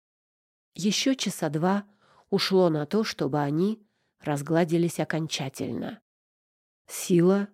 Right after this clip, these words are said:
вырвавшаяся наружу, уступала место законной хозяйке. Последние пять минут, когда красные следы стремительно бледнели, до Элигаса дошли отголоски сильных эмоций.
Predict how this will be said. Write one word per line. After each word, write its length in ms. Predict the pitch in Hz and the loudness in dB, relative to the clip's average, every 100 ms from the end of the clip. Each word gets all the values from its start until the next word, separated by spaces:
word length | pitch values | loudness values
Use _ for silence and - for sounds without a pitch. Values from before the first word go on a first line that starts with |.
| _ | _
вырвавшаяся 880 | 160 165 147 143 - 151 135 - 139 | -2 0 -2 -4 -4 -4 -4 -4 -4
наружу, 640 | 139 135 165 185 185 180 _ _ _ _ _ _ - | -4 -4 -2 -2 -4 -6 _ _ _ _ _ _ -20
уступала 640 | - - - 190 226 226 | -10 -8 0 2 4 2
место 480 | 190 170 165 - 170 | 2 0 -4 -6 -4
законной 600 | 160 190 226 180 123 123 | -2 0 2 4 2 -4
хозяйке. 800 | - 190 190 131 - - - - _ _ _ _ _ _ | -2 0 0 -2 -6 -14 -14 -20 _ _ _ _ _ _
Последние 640 | 175 - 185 190 165 147 147 | -6 -4 2 4 4 0 0
пять 300 | 165 156 170 | -2 -2 -2
минут, 420 | 170 196 190 - _ _ _ | 0 0 -2 -10 _ _ _
когда 300 | - 170 180 | -2 2 2
красные 500 | 180 208 196 - 185 | 2 0 0 2 0
следы 640 | 185 - 214 190 196 127 - _ _ _ | 0 0 0 4 2 2 -6 _ _ _
стремительно 840 | - - 170 165 170 156 151 147 | -12 -2 2 2 2 -2 0 -2
бледнели, 800 | 151 151 160 202 214 135 131 - _ _ _ _ _ | 0 0 2 4 4 0 -4 -8 _ _ _ _ _
до 140 | 185 180 165 | 4 6 6
Элигаса 500 | 190 208 208 - 190 | 4 4 0 0 0
дошли 420 | 165 - 202 233 | 0 -2 -2 0
отголоски 680 | 220 175 196 220 214 - 214 | 0 0 2 2 0 -4 -8
сильных 520 | - 226 214 214 240 | -2 0 0 -2 0
эмоций. 680 | 233 170 - - - - | 2 2 -2 -12 -12 -14